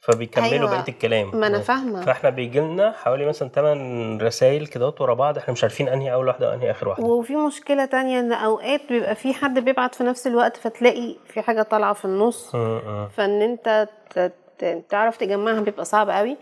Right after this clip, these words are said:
Speaker 2: بس أنا هحاول أجمع واحدة دلوقتي على قد ما أقدر. يعني هي بتقول من غير اسم إن هي ما بتكلمش مامتها من تلات شهور
Speaker 1: مم.
Speaker 2: عشان دايمًا تقلل مني ومفضلة إخواتي الولاد في كل حاجة.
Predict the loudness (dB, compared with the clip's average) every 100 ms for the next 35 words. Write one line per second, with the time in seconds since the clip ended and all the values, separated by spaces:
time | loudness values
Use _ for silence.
0 | -16 _ _ -2 0 2 2 2 0 0
1 | 2 2 0 -2 0 0 0 0 -2 2
2 | 0 2 2 0 0 0 -2 -4 _ _
3 | _ _ _ _ -4 0 2 0 0 -2
4 | 0 2 2 0 -2 -6 -12 _ -2 0
5 | 0 0 2 2 2 0 0 -10 _ _
6 | _ _ _ _ _ _ -6 2 2 4
7 | 0 -2 0 2 2 -2 0 0 0 -2
8 | -2 0 2 0 0 -2 0 0 0 -4
9 | -6 _ -16 -12 -14 -16 -20 -20 _ 0
10 | 2 0 2 0 0 -2 0 0 0 0
11 | 0 0 0 0 0 0 0 2 0 0
12 | 0 -2 0 -2 -4 -2 0 0 -2 -4
13 | 0 -2 0 0 2 2